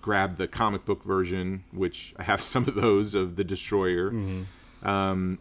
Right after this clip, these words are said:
Speaker 1: the novelization, which I have a, a ton of that, but I didn't know, like, even today, I, I can't remember the last novelization I ever bought, because to your point, Brad, most of the time, the movies that are coming out today, it was a comic book before that, or
Speaker 2: Yep.
Speaker 1: it was a famous book, something, but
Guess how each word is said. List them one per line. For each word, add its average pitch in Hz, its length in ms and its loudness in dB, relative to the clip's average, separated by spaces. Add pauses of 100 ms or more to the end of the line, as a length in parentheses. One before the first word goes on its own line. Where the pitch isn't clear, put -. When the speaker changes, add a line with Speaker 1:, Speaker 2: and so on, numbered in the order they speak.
Speaker 1:
the 113 80 2
novelization, 107 840 4
which 104 120 -4
I 107 60 2
have 95 100 0
a, 107 280 -6
a 101 40 0 (240)
ton 117 160 0
of 87 80 -2
that, 95 300 0
but 113 120 4 (300)
I 143 60 6
didn't 156 160 12
know, 139 260 10
like, 117 400 4
even 117 460 0
today, 104 540 2
I, 107 120 -6
I 98 140 -6
can't 120 200 -2
remember 104 180 0
the 92 60 0
last 92 300 -2
novelization 90 640 0
I 87 40 -4
ever 82 300 -4 (360)
bought, 123 260 2
because 110 220 2
to 123 80 0
your 170 80 10
point, 98 240 -4
Brad, 95 260 0
most 123 200 2
of 139 60 4
the 113 80 6
time, 98 460 -2 (360)
the 101 80 -4
movies 113 240 2
that 101 120 0
are 92 40 -2
coming 92 260 0
out 107 160 -2
today, 85 540 -2 (420)
it 92 160 -2 (100)
was 101 260 0
a 95 40 -2
comic 92 320 -6
book 90 160 -4
before 90 380 -2
that, 87 300 -4
or 98 220 0
Speaker 2:
Yep. 87 140 -6
Speaker 1:
it 98 80 -2
was 92 300 -8
a 92 60 -6
famous 90 300 -6
book, 92 220 -6
something, 95 440 -4
but 87 180 -4